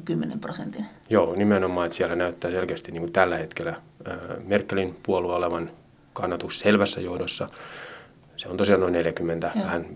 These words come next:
Speaker 2: riippuen. Ö, sosiaalidemokraatit on tulleet alas aika rajusti sitä kevään piikistä, että nyt silloin käytiin hyvin lähellä, ö, Merkeliä, mutta nyt on taas, no, se on semmoinen kaksikymmentä, kaksikymmentäviisi siinä välissä vaihdellut. Ja tosiaan sit nämä neljä pienpuoluetta, niin vihreät,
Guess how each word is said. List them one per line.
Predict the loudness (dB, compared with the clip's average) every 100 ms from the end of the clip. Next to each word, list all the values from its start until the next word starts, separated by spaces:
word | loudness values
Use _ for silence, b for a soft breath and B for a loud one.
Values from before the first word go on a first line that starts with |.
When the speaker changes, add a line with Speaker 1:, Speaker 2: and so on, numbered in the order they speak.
| -16 -8
Speaker 2:
riippuen. | -8 0 2 2 B B B B B
Ö, | -12 -10 -10 -12
sosiaalidemokraatit | -4 2 4 4 2 0 6
on | 6 6 2 6
tulleet | 8 8 6
alas | 6 6 4
aika | 2 2
rajusti | 2 0 -4
sitä | -8 -6 -2
kevään | 0 2 2 0 -4
piikistä, | 0 2 0 -2 -6
että | -4
nyt | -6 -8 -16 -12
silloin | -10 -8 -10 -6
käytiin | 2 2 2 4
hyvin | 6 6
lähellä, | 4 0 -4
ö, | -4 -10 -10 -10 2
Merkeliä, | 2 4 2 0
mutta | 0 2
nyt | 2 2
on | 2
taas, | 2 2
no, | -2
se | -4
on | -4
semmoinen | -4 -4 -6 -10 B B B
kaksikymmentä, | -4 -4 -6 -4 -4 -4
kaksikymmentäviisi | -8 -8 -6 -4 -2
siinä | -2 -2
välissä | 0 -2 -2 -6
vaihdellut. | -6 -4 -2 2 2 0 B B B B B B
Ja | 8
tosiaan | 10 10 6
sit | 4
nämä | 6
neljä | 10 10 10 6 0 -8 -20 0
pienpuoluetta, | 4 4 4 2 2 -2 -4 -6
niin | -2 -2 -2 -4
vihreät, | -2 -2 -2 -4